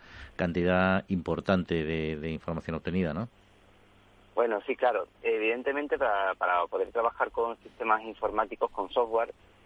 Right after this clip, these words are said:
Speaker 2: el, el sistema necesita nutrirse, ¿no? Necesita alimentarse de, de información sobre la que poder emitir, eh, propuestas de mejora y cambio. Estos, sis-,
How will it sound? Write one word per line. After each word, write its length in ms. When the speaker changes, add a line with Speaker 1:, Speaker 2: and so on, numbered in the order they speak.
Speaker 2:
el, 220
el 320
sistema 280
necesita 340
nutrirse, 800
¿no? 140
Necesita 280
alimentarse 720
de, 400
de 100
información 720
sobre 220
la 80
que 100
poder 260
emitir, 460
eh, 460
propuestas 520
de 100
mejora 420
y 200
cambio. 380
Estos, 420
sis-, 200